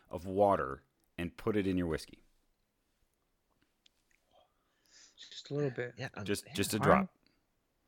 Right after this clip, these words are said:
Speaker 2: Don't fuck it up now.
Speaker 3: Now, like a bloop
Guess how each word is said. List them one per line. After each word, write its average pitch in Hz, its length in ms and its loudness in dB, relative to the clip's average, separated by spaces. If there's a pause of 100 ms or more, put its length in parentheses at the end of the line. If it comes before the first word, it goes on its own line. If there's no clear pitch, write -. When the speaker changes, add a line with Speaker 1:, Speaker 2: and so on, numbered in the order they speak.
(420)
Speaker 2:
Don't 117 140 -16
fuck 156 200 -6
it 175 80 0
up 190 140 -2
now. 139 320 -2
Speaker 3:
Now, 123 280 2
like 120 240 2
a 101 200 4 (220)
bloop 170 200 4